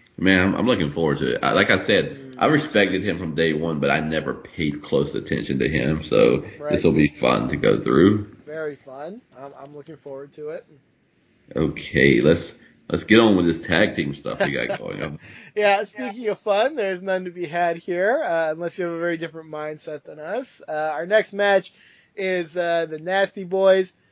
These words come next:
Speaker 2: taking on the Bushwhackers. Um, before the match, Okerlund talks to Jimmy Hart and the Nasty Boys. They say they are nasty but not disgusting.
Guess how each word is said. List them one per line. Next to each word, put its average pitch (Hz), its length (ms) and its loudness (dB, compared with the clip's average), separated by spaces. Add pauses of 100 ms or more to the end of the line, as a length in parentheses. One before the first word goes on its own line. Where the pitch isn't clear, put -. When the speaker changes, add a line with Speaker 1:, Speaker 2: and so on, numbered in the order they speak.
(160)
Speaker 2:
taking 180 280 -2
on 170 180 -4
the 143 100 -10
Bushwhackers. 202 960 2 (500)
Um, 160 520 -4 (500)
before 190 380 -2
the 185 100 -4
match, 185 540 -2
Okerlund 185 560 0
talks 180 340 0
to 170 80 -16
Jimmy 185 360 -6
Hart 180 220 -2
and 170 80 -16
the 165 60 -10
Nasty 170 340 -8
Boys. 170 400 -2
They 165 140 -8
say 175 280 -6
they 165 120 -8
are 151 140 -6
nasty 190 480 -4
but 175 220 -8
not 180 280 -6
disgusting. 240 800 -4